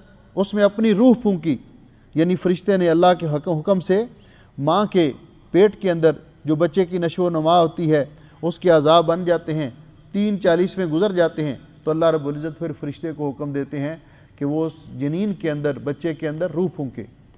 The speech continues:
जैसे उसके अंदर ज़िंदगी और हयात आती है, और फिर लिख दिया जाता है इसकी उम्र कितनी होगी, इसका रिज़्क कितना होगा,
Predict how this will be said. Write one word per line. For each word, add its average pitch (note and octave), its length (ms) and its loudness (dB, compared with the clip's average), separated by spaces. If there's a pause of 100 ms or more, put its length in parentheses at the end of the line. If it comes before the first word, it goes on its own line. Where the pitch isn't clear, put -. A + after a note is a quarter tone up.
(680)
जैसे F3 280 -2
उसके F#3 260 -4
अंदर F#3 180 -2
ज़िंदगी F3 440 -4
और E3+ 160 2
हयात D3+ 360 -2
आती F3+ 300 -4
है, A#2+ 160 -6 (640)
और F3+ 140 4
फिर F#3+ 200 0
लिख G3 260 -2
दिया G3 200 4
जाता E3 320 2
है D3 180 0 (300)
इसकी D#3 240 -8
उम्र D#3 240 -2
कितनी D3+ 320 -8
होगी, B2+ 340 -6 (220)
इसका D#3 280 -4
रिज़्क D3 280 -4
कितना D3 260 -8
होगा, C3 400 -4